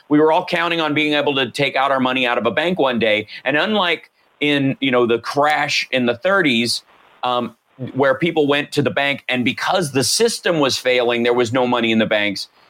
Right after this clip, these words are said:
Two thousand and eight was much more like you went to the bank to get your, uh, to, to get cash out, and it had just been robbed and there was no money in it. It wasn't because the system had failed.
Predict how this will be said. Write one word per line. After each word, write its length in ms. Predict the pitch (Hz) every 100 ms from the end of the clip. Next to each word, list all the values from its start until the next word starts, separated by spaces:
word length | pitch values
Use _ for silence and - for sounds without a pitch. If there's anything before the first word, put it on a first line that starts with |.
| _
Two 160 | 226 240
thousand 400 | 240 214 175 165
and 100 | 170
eight 140 | 202
was 160 | 156 135
much 240 | 147 147
more 180 | 147 135
like 260 | 135 120 120
you 120 | 147
went 160 | 180
to 80 | 175
the 80 | 147
bank 240 | 147 147
to 80 | 143
get 160 | 131 120
your, 320 | 127 120 -
uh, 220 | 113 110 104 120
to, 220 | 123 113 - - 104 - 113
to 100 | 135
get 220 | 127 -
cash 380 | 151 170 180 151
out, 280 | 120 117 - - - -
and 120 | 147
it 120 | 156
had 200 | 151 131
just 440 | 104 147 185 190 -
been 240 | 170 151
robbed 440 | 139 139 151 143 143
and 160 | 135
there 120 | 135
was 180 | 131 127
no 220 | 143 139 135
money 320 | 131 127 123
in 140 | 156
it. 160 | 110 -
It 160 | 139 143
wasn't 400 | 175 196 208 -
because 440 | 147 156 143 110
the 120 | 104
system 640 | 117 - 214 226 - 147 113
had 240 | 101 90
failed. 380 | 107 101 95